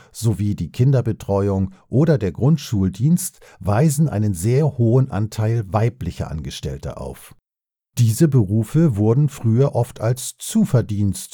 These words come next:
zur besser bezahlten gewerblichen Arbeit des männlichen Hauptverdieners ergriffen. In der heutigen Welt ist diese Form des Zuverdienstes zwar seltener anzutreffen, den strukturellen Lohnunterschied zu traditionellen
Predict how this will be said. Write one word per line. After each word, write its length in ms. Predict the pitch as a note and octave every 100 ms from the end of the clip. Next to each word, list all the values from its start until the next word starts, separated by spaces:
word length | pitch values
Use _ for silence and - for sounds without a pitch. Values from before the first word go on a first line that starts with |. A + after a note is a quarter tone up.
| -
zur 240 | - E2 -
besser 300 | - F#2+ G#2+
bezahlten 560 | F2+ - - E2+ - F#2+
gewerblichen 680 | G2+ - G2+ B2 A2 - G#2+
Arbeit 580 | F#2 F#2+ G#2+ A#2+ - -
des 180 | E2+ -
männlichen 580 | F#2 G2 G#2+ A#2+ G#2+ - _ -
Hauptverdieners 1000 | F3 - - - - - G#2+ E2+ G2 -
ergriffen. 580 | A2 - D#2 C#2 B1+ _ _ _ _ _ _
In 160 | G#2+ G#2+
der 160 | A2+
heutigen 540 | F#2+ F#3 F#3+ D3 A2 F#2+
Welt 500 | C#3 E3+ G#2 - -
ist 460 | E2+ E2+ - -
diese 260 | G2+ C3+ F#2+
Form 320 | - G#2 C#3+
des 260 | F2+ - -
Zuverdienstes 1000 | - C#3+ C#3 F2+ F2+ G2 - C3+ D#3 -
zwar 380 | - - B1 C3+
seltener 560 | - F2 C#3 F#2+ D#2+
anzutreffen, 800 | E2+ F2+ - - G2 F#2+ E3 - _ _ _
den 180 | G2 D#2
strukturellen 720 | - - C#3+ C#3+ G2 F#2+ F2
Lohnunterschied 840 | E2+ E2+ - E3 G3 E3+ - D#3+ F#3+
zu 420 | - - - G#2
traditionellen 800 | - F#2+ G2 F#2 G2+ F2 E2 D#2